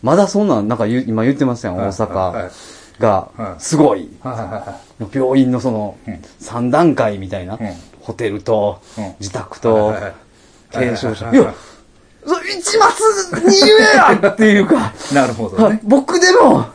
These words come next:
Speaker 2: なるほどね。
Speaker 1: はい。
Speaker 2: なってからで遅いという話やね。
Speaker 1: そうです、そうです。
Speaker 2: はいはい。
Speaker 1: いや、まあ、まあ、ケツ叩かれな多分やらへんねやろうなと思ってましたけど、
Speaker 2: うん。
Speaker 1: まさかここまで武漢があんのに。
Speaker 2: いや、だからね。
Speaker 1: はい。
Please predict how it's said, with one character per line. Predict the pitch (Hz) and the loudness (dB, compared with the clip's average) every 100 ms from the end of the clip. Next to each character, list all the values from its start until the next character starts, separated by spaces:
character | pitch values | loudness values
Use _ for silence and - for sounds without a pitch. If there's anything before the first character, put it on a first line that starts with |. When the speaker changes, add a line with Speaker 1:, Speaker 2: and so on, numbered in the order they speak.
| - | -4
Speaker 2:
な | 135 | -4
る | 113 | -4
ほ | 98 | -8
ど | 87 | -12
ね。 | 110 202 | -10 -6
Speaker 1:
は | 180 | 2
い。 | 208 | 4
Speaker 2:
な | |
っ | - | 4
て | - | 2
か | 185 208 | 2 4
ら | |
で | 220 | 6
遅 | 180 233 262 233 | 6 2 4 4
い | 220 | 4
と | 247 | 2
い | 143 | 0
う | |
話 | 110 87 - | 0 -8 -12
や | - | -14
ね。 | - | -10
Speaker 1:
そ | 233 - - | -10 -2 2
う | 254 | 2
で | |
す、 | - | 2
そ | 170 | -6
う | |
で | - | -6
す。 | - | -10
Speaker 2:
は | 107 | -12
い | |
は | |
い。 | 92 78 | -12 -6
Speaker 1:
い | 240 | -6
や、 | - _ | -6 _
ま | - | -4
あ、 | 202 - _ _ _ _ _ _ | -2 -4 _ _ _ _ _ _
ま | 240 233 | 0 2
あ、 | |
ケ | - | 2
ツ | 381 - | 0 0
叩 | 254 262 | 2 4
か | 254 | 6
れ | 254 | 4
な | 202 | 4
多 | 214 | 2
分 | 208 160 160 | 2 0 -2
や | 185 233 | 0 2
ら | |
へ | 208 202 | 2 0
ん | 196 | -2
ね | |
や | 185 147 | 0 2
ろ | |
う | 143 | 2
な | 147 | 0
と | 143 | 0
思 | 147 | -2
っ | 160 | -4
て | - | -4
ま | 156 | -6
し | 147 | -6
た | 107 | -8
け | 95 | -4
ど、 | 98 | -4
Speaker 2:
う | |
ん。 | 87 80 - - | -4 -8 -16 -6
Speaker 1:
ま | 185 | -6
さ | 233 339 | -4 -4
か | 277 | -4
こ | - 147 | -6 -6
こ | 156 | -6
ま | 135 | -6
で | 98 | -6
武 | 104 214 | -4 -2
漢 | 214 214 | 0 -2
が | 120 - | -4 -4
あ | 165 | 0
ん | 269 | 2
の | 202 | 0
に。 | - | -4
Speaker 2:
い | _ _ _ - - - _ 147 | _ _ _ -20 -20 -20 _ -2
や、 | |
だ | 156 | -2
か | 135 | -2
ら | 87 | -8
ね。 | 78 107 | -10 -10
Speaker 1:
は | 117 | -8
い。 | 92 | -8